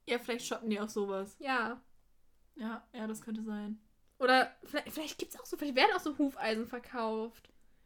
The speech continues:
Speaker 1: Vielleicht verkaufen Sabrina und Amadeus auch selber irgendwas.
Speaker 2: Hufeisen.
Speaker 1: Ihre Würde?
Speaker 2: <laughs> Wow.
Speaker 1: <laughs>
Speaker 2: Pferdeäpfel.
Speaker 1: Nee, keine Ahnung.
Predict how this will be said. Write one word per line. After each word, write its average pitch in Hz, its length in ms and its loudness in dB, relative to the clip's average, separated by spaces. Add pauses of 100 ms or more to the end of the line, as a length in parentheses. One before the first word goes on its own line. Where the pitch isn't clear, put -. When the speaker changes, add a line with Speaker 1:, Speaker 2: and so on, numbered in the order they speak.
(160)
Speaker 1:
Vielleicht 240 200 -4
verkaufen 220 400 4
Sabrina 208 340 4
und 185 60 -4
Amadeus 190 300 -2
auch 180 80 -4
selber 196 280 -2
irgendwas. 185 360 -4 (840)
Speaker 2:
Hufeisen. 214 640 2 (140)
Speaker 1:
Ihre 202 300 0
Würde? 214 400 0 (460)
Speaker 2:
<laughs> - 400 4 (180)
Wow. 277 340 6 (400)
Speaker 1:
<laughs> - 520 4
Speaker 2:
Pferdeäpfel. 262 760 8
Speaker 1:
Nee, 311 60 10
keine 254 220 0
Ahnung. 233 800 -4